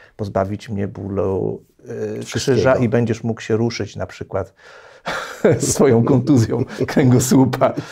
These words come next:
Speaker 1: dzisiaj. Wystarczy tylko, że będziesz odpowiednio brał i, wiesz, ta czerwona tabletka,
Speaker 2: Mhm,
Speaker 1: ten
Speaker 2: mhm.
Speaker 1: czerwona
Speaker 2: Taki
Speaker 1: substancja
Speaker 2: w-,
Speaker 1: czynna
Speaker 2: wejdzie w ten punkt.
Speaker 1: wejdzie w ten
Speaker 2: Ach.
Speaker 1: punkt i tam,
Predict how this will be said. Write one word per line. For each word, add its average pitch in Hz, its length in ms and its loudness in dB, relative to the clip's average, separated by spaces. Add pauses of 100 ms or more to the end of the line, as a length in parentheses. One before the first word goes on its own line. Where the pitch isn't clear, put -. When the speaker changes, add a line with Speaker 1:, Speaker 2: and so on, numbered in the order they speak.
(120)
Speaker 1:
dzisiaj. 107 440 2
Wystarczy 113 340 2
tylko, 127 160 0
że 117 100 4
będziesz 117 200 4
odpowiednio 117 580 2
brał 117 320 2
i, 113 80 -4
wiesz, - 240 -6
ta - 120 -8
czerwona 110 440 0
tabletka, 113 400 0
Speaker 2:
Mhm, 113 220 0
Speaker 1:
ten 120 100 -2
Speaker 2:
mhm. 113 40 -6
Speaker 1:
czerwona 113 400 2
Speaker 2:
Taki 110 100 2
Speaker 1:
substancja 120 360 0
Speaker 2:
w-, - 40 -2
Speaker 1:
czynna 143 220 2
Speaker 2:
wejdzie 139 220 4
w - 40 -4
ten 135 160 4
punkt. 120 400 0
Speaker 1:
wejdzie 131 280 4
w 123 60 -2
ten 123 100 2
Speaker 2:
Ach. 113 80 0
Speaker 1:
punkt 156 340 2
i 131 80 -2
tam, 117 300 0